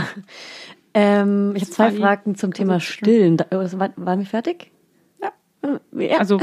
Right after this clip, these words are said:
Speaker 2: mit was? Ja.
Speaker 1: Was
Speaker 2: Mit
Speaker 1: auch
Speaker 2: dem
Speaker 1: immer.
Speaker 2: Satz.
Speaker 1: Was auch, was auch immer. Ich habe zwei, äh, zwei Fragen zum Thema Stillen.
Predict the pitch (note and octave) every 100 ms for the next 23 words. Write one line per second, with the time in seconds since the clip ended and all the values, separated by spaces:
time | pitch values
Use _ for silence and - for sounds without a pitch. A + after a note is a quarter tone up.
0 | A3 - - G#3 A3 D#4+ - G#3 - -
1 | - - F3 F3+ C4 G3+ - _ F3 G3
2 | - G3+ B3+ E4 C4+ F3+ C#5+ - - A#3
3 | B3+ C4+ A#4+ A#3+ A#3+ B3+ C4+ A#3+ A3+ G#3+
4 | - D3+ C3+